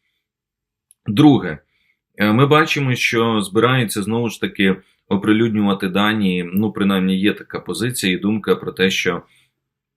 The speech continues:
розголосити дані про походження ковід дев'ятнадцять з Уханю. Це теж зрозуміла позиція.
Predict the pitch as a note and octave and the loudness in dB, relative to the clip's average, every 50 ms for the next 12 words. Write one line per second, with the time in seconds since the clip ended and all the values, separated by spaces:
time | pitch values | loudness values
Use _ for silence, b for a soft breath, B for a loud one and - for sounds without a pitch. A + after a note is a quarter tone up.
0 | _ _ _ _ - - - A2+ A2 G#2+ G#2+ F#2+ F#2 G#2+ G2+ G2+ F#2+ - A2 - | _ _ _ _ -12 -8 -4 -2 0 2 2 2 0 0 0 0 -2 -2 -6 -4
1 | - F#2+ F2+ G#2 A2 A2+ A2 G2 F#2+ F#2+ F#2 F2+ - E2+ - - G#2+ F#2+ F#2+ F#2+ | -4 -2 -2 0 0 0 0 -2 -2 -4 -8 -8 -8 -10 -4 -2 -2 -2 0 -2
2 | F#2 F2+ F2+ - - G2 E2+ E2 E2 D#2+ D2+ _ _ _ _ _ _ - F#2 F#2+ | -2 -2 -4 -4 -6 -6 -4 -4 -6 -8 -10 _ _ _ _ _ _ -4 0 2
3 | F#2+ F2+ E2+ - F2+ E2 D#2+ D#2 - - - _ _ _ _ _ - F#2 F2 G2+ | 2 2 2 0 -4 -10 -10 -10 -12 -16 -18 _ _ _ _ _ -10 -6 -4 -4
4 | F#2 - - F2 D#2+ D#2+ D#2+ D#2 - B2+ B2+ - G#2 F#2 F2 - F2+ E2 D#2+ D2+ | -4 -4 -4 -6 -6 -6 -8 -8 -6 -6 -2 0 0 0 0 0 -6 -10 -10 -10
5 | E2 D#2+ D#2+ D#2+ D#2+ D#2+ D#2+ - - E2+ - D#2+ D2+ - - - - - | -12 -12 -12 -12 -12 -12 -12 -12 -12 -12 -10 -12 -14 -14 -14 -18 -18 -18